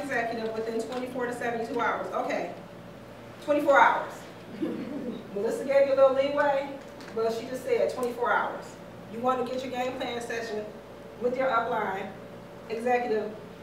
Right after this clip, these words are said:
within that first twenty-four hours. After you sign your agreement, one day.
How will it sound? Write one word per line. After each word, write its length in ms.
within 220
that 180
first 220
twenty-four 360
hours. 360
After 260
you 260
sign 260
your 100
agreement, 460
one 240
day. 280